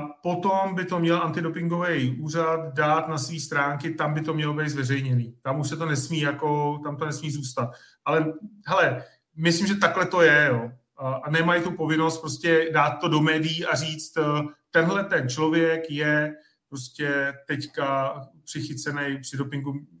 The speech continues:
Kdo, kdo to chce vidět, může si to najít jako na, na těch jejich stránkách, že jo. A takhle myslím, že to nějak je, ale hele,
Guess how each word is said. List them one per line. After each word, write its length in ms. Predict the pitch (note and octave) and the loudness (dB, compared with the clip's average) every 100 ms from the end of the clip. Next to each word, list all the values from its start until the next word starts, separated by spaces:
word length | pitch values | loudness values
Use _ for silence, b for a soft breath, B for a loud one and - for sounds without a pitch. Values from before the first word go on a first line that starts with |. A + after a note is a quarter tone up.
| _ - | _ -10
Kdo, 140 | B2+ E3 | -6 -4
kdo 120 | D#3+ E3+ | -2 0
to 100 | D3 | 0
chce 180 | - | 0
vidět, 320 | C#3 D3 E3 D#3+ B B | 0 4 4 4 B B
může 220 | D#3 C#3+ | -6 -2
si 140 | D#3+ D#3+ | -2 -2
to 80 | D#3+ | 0
najít 260 | C#3+ D3 | 0 0
jako 200 | D3 D3 | -4 -4
na, 260 | D3 C#3 C#3 | -2 -2 -4
na 140 | C#3+ - - | -8 -10 -6
těch 200 | D#3+ - | -6 -4
jejich 240 | C#3 C#3+ - | -6 -6 -8
stránkách, 540 | C#3+ C3+ C3 B2 A#2 | -2 -2 -2 -4 -4
že 60 | B2 | -6
jo. 60 | |
A 140 | B2 - _ - | -8 -10 _ -6
takhle 240 | - E3 | -4 0
myslím, 240 | D#3 D#3+ | 0 0
že 80 | D3 | -4
to 100 | D3+ | -4
nějak 280 | D#3+ D3+ D3+ | -2 0 0
je, 80 | D3+ | 2
ale 220 | D3+ D3+ B - | 2 0 B 0
hele, 320 | D#3+ D3+ C3 | 4 4 2